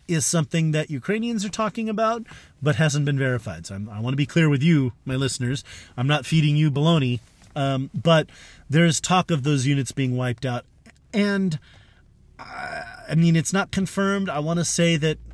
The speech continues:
I'm more willing to believe that. And the reason I am more willing to believe that is because these guys are untrained and they are vulnerable,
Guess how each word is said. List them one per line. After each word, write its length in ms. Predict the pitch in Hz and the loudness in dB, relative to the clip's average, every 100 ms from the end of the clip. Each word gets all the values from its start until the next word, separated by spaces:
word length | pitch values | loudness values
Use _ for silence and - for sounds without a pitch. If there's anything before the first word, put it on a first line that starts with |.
| - - | -18 -2
I'm 140 | 143 | 2
more 360 | 147 147 170 196 | 4 6 6 6
willing 340 | 185 196 202 180 | 6 4 2 2
to 100 | 214 | 0
believe 420 | 202 214 220 175 | 0 0 0 2
that. 260 | 214 220 220 - - - - - | 2 2 -2 -12 -20 -20 -10 -2
And 120 | 143 | 2
the 100 | 151 | 4
reason 460 | 143 208 202 233 233 | 4 2 2 0 0
I 80 | |
am 160 | 233 226 | 0 0
more 200 | 208 233 | 0 0
willing 280 | 226 226 220 | 0 -2 -2
to 100 | 220 | -4
believe 380 | 226 240 240 226 | -4 -4 -4 -2
that 240 | 240 220 | -2 -2
is 160 | 170 147 | -4 -2
because 360 | 175 - 180 | -2 0 0
these 200 | 170 185 | 0 0
guys 300 | 156 156 156 | 0 0 0
are 100 | 185 | -2
untrained 680 | 135 143 147 233 175 107 87 - - - - | -2 -2 0 0 -2 -4 -10 -16 -20 -16 0
and 460 | 160 165 165 156 147 - | 4 6 6 2 -2 -6
they 400 | 143 160 165 170 - | 0 2 2 0 -2
are 360 | 131 139 165 | -2 -2 -2
vulnerable, 640 | 180 139 247 359 254 135 | -2 -2 0 2 2 0